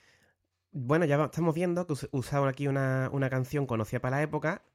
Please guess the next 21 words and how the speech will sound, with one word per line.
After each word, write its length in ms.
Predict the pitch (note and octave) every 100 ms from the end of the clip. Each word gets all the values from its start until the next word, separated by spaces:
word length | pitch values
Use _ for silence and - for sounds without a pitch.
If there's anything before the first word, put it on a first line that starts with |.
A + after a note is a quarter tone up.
| _
y 120 | C3+
en 80 | B2
la 100 | A#2
que, 140 | A2+ A2+
que 80 |
se 120 | A#2+ A2
llama 220 | A#2 -
Amor 260 | C3 C3 C3
Marinero, 520 | B2 A#2+ D3 D3 A2
¿no? 120 | C#3
O 60 | C3
sea, 140 | A#2
que 80 | A2+
ya 120 | A#2
ahí 200 | C3 C#3
tenemos 300 | C3+ D3 D3
una 140 | C#3+ C#3
declaración 420 | C3 B2+ B2 C#3
de 60 |
intenciones 420 | C3+ B2 A2+ A#2 G#2+
pura. 320 | - G2